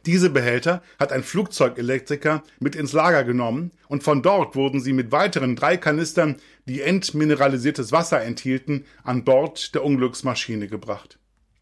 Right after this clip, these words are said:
Das Flugzeug war am Unglückstag voll beladen, sodass sich Flugkapitän Hülz für einen sogenannten Nassstart entschied, um die Schubkraft zu steigern. Dabei muss entmineralisiertes Wasser zur Kühlung in die Brennkammern der Triebwerke eingespritzt werden.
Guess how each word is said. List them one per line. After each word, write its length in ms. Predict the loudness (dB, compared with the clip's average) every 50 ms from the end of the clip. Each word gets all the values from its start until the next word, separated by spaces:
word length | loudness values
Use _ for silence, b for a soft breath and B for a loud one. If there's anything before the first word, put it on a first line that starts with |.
| b b b b b b b
Das 140 | -6 -6 -4
Flugzeug 480 | 0 0 0 0 2 2 2 2 4
war 140 | 2 2 2
am 120 | 2 -2 -2
Unglückstag 720 | -2 -2 0 0 -2 -4 -4 -4 0 0 2 2 0 -2
voll 220 | 0 0 0 2
beladen, 580 | 2 2 2 2 2 2 0 0 -2 -4 -8 -10 B B B B
sodass 260 | -2 0 0 0 0
sich 140 | -2 -8 -4
Flugkapitän 720 | -2 -2 0 0 0 -2 -2 -4 -2 0 0 0 0 0
Hülz 320 | 2 2 2 2 0 -6
für 160 | -2 -2 -2 -2
einen 200 | 0 -2 -2 -2
sogenannten 640 | -2 0 0 0 2 2 0 -2 -4 -6 -4 -2
Nassstart 600 | 0 0 0 0 -2 -4 -2 0 0 0 0 -2
entschied, 540 | -4 -10 -8 -8 -8 -8 -8 -10 -12 -12 -16 b b b b b
um 140 | -6 -2
die 100 | -2 -2
Schubkraft 640 | -2 2 2 2 0 0 -6 -8 -8 -8 -8 -10 -12
zu 100 | -10 -10
steigern. 540 | -2 0 0 0 0 0 -4 -8 -12 -14 _ _ b b b b b
Dabei 300 | b 2 4 4 4 4
muss 340 | 6 4 4 4 2 -2 -10 b b b b b _
entmineralisiertes 1080 | 2 2 2 2 0 0 2 4 4 4 6 4 4 4 2 0 0 0 0 -6 -2 0
Wasser 420 | 0 0 0 0 -2 -2 -2 -4 B B B
zur 180 | B -4 -4 -4
Kühlung 500 | -2 0 2 2 4 4 2 2 0 -4
in 140 | -6 -4 -4
die 80 | -4
Brennkammern 680 | -4 2 2 2 2 2 0 0 0 2 2 0 -2 -2
der 140 | -4 -4
Triebwerke 640 | -4 -4 -4 -6 -6 -2 -2 -2 -2 0 -4 -6 -6
eingespritzt 680 | -4 -6 -6 -4 -2 -4 -4 -4 -6 -14 -12 -14 -12
werden. 280 | -10 -10 -10 -10 -14 -18